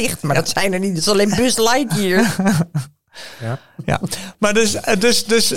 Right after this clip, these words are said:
Speaker 2: dus wij weten inmiddels dat, zeg maar, één manier om zwarte gaten te herkennen in andere sterrenstelsels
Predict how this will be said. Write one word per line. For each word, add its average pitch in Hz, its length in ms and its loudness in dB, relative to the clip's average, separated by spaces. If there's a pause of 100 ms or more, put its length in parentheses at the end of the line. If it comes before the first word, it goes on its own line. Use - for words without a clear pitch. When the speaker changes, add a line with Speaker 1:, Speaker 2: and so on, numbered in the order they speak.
(140)
Speaker 2:
dus 208 180 2
wij 214 160 4
weten 233 280 4
inmiddels 196 520 4
dat, 185 200 2
zeg 185 160 2
maar, 170 180 2
één 254 360 2
manier 175 720 4 (220)
om 165 220 2
zwarte 165 320 0
gaten 175 340 -2
te 156 80 0
herkennen 151 640 2
in 139 240 0
andere 196 360 2
sterrenstelsels 151 880 -2